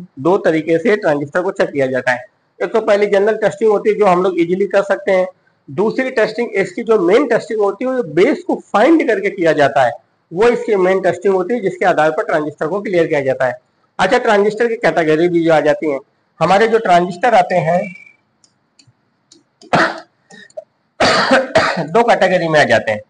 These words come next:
एक हो जाते हैं एनपीएन, दूसरा होता है पीएनपी। एनपीएन, पीएनपी क्या होता है, ये फिर बाकी मैं आपको class में बताऊंगा कि हमारे इसकी दो तरह की category हो जाती है, एक एनपीएन हो जाता है, दूसरा क्या होता है,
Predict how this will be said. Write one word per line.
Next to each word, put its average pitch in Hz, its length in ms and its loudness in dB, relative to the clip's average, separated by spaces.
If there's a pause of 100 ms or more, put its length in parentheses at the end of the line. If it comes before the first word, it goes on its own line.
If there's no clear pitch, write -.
(1120)
एक 190 160 -2
हो 190 120 -2
जाते 180 260 2
हैं 147 200 2
एनपीएन, 165 420 -2 (920)
दूसरा 170 360 0
होता 151 200 2
है 196 60 2
पीएनपी। 127 520 -4
एनपीएन, 160 460 -2
पीएनपी 190 320 -6
क्या 202 140 -2
होता 185 220 4
है, 185 100 0
ये 190 60 0
फिर 180 160 -4
बाकी 165 280 0
मैं 175 100 0
आपको 175 160 -6
class 151 300 0
में 180 80 -4
बताऊंगा 151 380 0
कि - 360 -10
हमारे 160 300 2
इसकी 190 160 -4
दो 165 180 0 (220)
तरह 170 160 -2
की 175 140 -6
category 156 440 -4
हो 143 160 -4
जाती 151 240 -2
है, 143 60 -2
एक 139 100 -6
एनपीएन 139 340 -2
हो 180 100 -2
जाता 180 220 -4
है, 165 60 -6
दूसरा 160 280 -4
क्या 196 140 0
होता 196 180 0
है, 349 120 -2